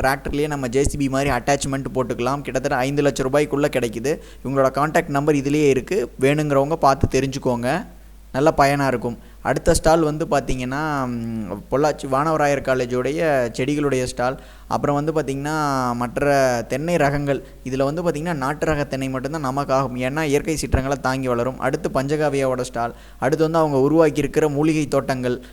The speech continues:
இது வந்து பாத்தீங்கன்னா, உண்மையாலுமே மூலிகை தோட்டம் வேற லெவலுங்க. இங்க அவங்க கிட்ட அந்த கண்களும் விக்கிறாங்க, வாங்கிக்கலாம். இதெல்லாம் வந்து பாத்தீங்கன்னா, அடர் நடவு, நம்மளுடைய இடத்துல அடர் நடவு பண்றது அவங்களே பண்ணியும் தராங்க.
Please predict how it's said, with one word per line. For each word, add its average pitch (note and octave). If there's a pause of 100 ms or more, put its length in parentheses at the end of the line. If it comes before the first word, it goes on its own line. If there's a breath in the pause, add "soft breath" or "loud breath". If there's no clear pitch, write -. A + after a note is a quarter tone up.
(120)
இது C3
வந்து D#3+
பாத்தீங்கன்னா, E3
உண்மையாலுமே F3
மூலிகை D#3+
தோட்டம் D3
வேற C#3
லெவலுங்க. C#3
இங்க C#3+
அவங்க C#3
கிட்ட D3+
அந்த D3
கண்களும் D#3
விக்கிறாங்க, C#3
வாங்கிக்கலாம். C3+ (460 loud breath)
இதெல்லாம் D#3+
வந்து D#3+
பாத்தீங்கன்னா, C#3+ (600)
அடர் C#3
நடவு, C#3
நம்மளுடைய B2 (120)
இடத்துல D3
அடர் D3+
நடவு C3+
பண்றது B2+
அவங்களே D3
பண்ணியும் D3
தராங்க. C3